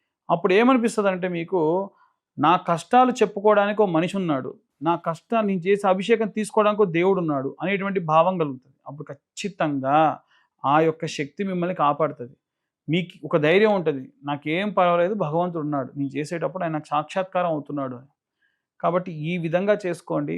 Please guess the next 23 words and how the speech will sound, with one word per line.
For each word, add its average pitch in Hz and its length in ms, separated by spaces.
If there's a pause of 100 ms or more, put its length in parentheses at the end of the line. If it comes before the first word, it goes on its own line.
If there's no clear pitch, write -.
(100)
విశేషంగా 185 960 (440)
ఆ 151 100
పరమశివుడి 175 640
కృపా 165 320
కటాక్షాలు 156 500
పొందవచ్చు. 143 520
ఆ, 170 60 (180)
ఆ 160 100
నీళ్ళని 208 560 (520)
అలాగే 220 320
నీళ్ళు 233 280
ఉంచ-, 226 320
ఉంచండి 208 360
కావాలంటే 170 420
మీరు. 139 160
రాత్రి 185 320
కాగానే 208 280
మళ్ళీ 196 180
చెట్లలో 190 360
పోయండి, 175 340
ఇల్లంతా 185 340
చల్లుకోండి. 170 640
ఎటువంటి 202 480